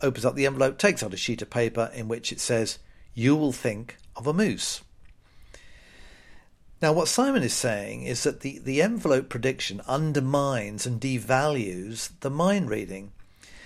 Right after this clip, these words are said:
because if somebody can predict in advance what's going to happen, why would they need to pretend to go through all this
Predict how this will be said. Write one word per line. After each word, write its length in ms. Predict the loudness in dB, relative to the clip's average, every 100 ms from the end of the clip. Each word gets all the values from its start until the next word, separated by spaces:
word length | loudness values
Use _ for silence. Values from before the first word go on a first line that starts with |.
| -18 -18 -20 _ -16 -2
because 540 | -2 6 8 8 6 -4 -16 -6
if 360 | 4 4 4 -2
somebody 600 | 0 2 2 0 -2 -4
can 280 | -4 -2 -2
predict 480 | -4 0 0 0 -4
in 240 | -6 -2 -2
advance 1040 | 0 4 4 4 -4 -10 -6 -2 -2 -4 -12 -20 -12 0
what's 280 | 2 2
going 280 | -2 0 0
to 100 | -4
happen, 600 | -2 -2 -4 -8 -10 -14 -18 -20 -20 -20 -20 -20 -20 -20 -6
why 300 | 2 4 4
would 220 | 4 2
they 220 | 2 0
need 600 | 0 0 0 0 -4 -6
to 300 | -6 -6 -6
pretend 1300 | -6 -4 -6 -4 -10 -4 2 2 0 -8 -4 -2 -2 -4 -12 -2
to 100 | 2
go 240 | 4 4
through 240 | 2 2
all 180 | 6 6
this 300 | 4 2 -4